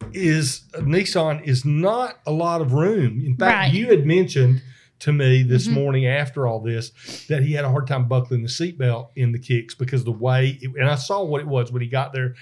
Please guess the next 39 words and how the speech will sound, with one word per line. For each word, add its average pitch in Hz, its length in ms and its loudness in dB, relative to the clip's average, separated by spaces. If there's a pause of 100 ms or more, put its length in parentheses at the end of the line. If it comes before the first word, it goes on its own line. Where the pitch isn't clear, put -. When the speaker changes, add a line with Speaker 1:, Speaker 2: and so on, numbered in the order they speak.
(160)
Speaker 1:
and 123 120 -2
sat 156 280 -2
in 120 100 2
it, 294 80 0
Speaker 2:
It 277 60 -2
Speaker 1:
the 381 60 2
Speaker 2:
was 349 100 6
Speaker 1:
way - 120 6
Speaker 2:
not 359 200 2
Speaker 1:
the 554 100 2
Speaker 2:
that 480 120 2
it 339 40 -6
wouldn't 359 200 0
Speaker 1:
seatbelt - 20 0
Speaker 2:
go 277 180 4
around 262 220 -2
Speaker 1:
No, 226 180 4
Speaker 2:
him. 277 280 -2
Speaker 1:
it 180 100 4
Speaker 2:
It 185 80 0
Speaker 1:
was 156 100 2
Speaker 2:
was 190 100 0
Speaker 1:
the 160 80 2
Speaker 2:
just 156 100 2
Speaker 1:
nature 170 320 0
of 151 80 -2
the 147 60 -2
way 151 200 0
it 143 120 -6
reached. 160 600 -2
Speaker 2:
Right. 208 260 -4
Speaker 1:
He 165 140 -4
took 190 320 0
up, 190 460 -2
it, 151 180 -6
it's 131 160 -8
such 185 160 -8
a 147 100 -8
tiny 160 720 -6